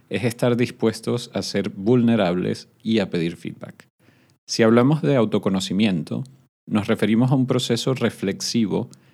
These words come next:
en el cual buscamos entender mejor nuestro yo, lo que nos caracteriza, nuestras cualidades y defectos, necesidades, limitaciones, afecciones, etcétera.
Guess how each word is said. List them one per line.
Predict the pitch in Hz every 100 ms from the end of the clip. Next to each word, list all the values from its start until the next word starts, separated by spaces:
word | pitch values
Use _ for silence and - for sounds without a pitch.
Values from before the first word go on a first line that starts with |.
| -
en | 107 107
el | 98
cual | 113 117
buscamos | 131 - 127 131
entender | 113 101 98 107
mejor | 110 110 107 107
nuestro | 113 107 - 87
yo, | 80 71 - _ _ _ _
lo | - 87
que | 90
nos | 85
caracteriza, | - 156 76 - 82 113 - 107 110 - _ -
nuestras | 110 - 90
cualidades | - 85 87 90 92
y | 90
defectos, | 87 - 110 95 104 98 - - _ -
necesidades, | 95 - 87 90 95 107 95 92 87 - _
limitaciones, | 98 98 95 90 90 101 98 92 92 - _ _
afecciones, | 85 - 80 - 101 95 90 101 - -
etcétera. | - - 78 - -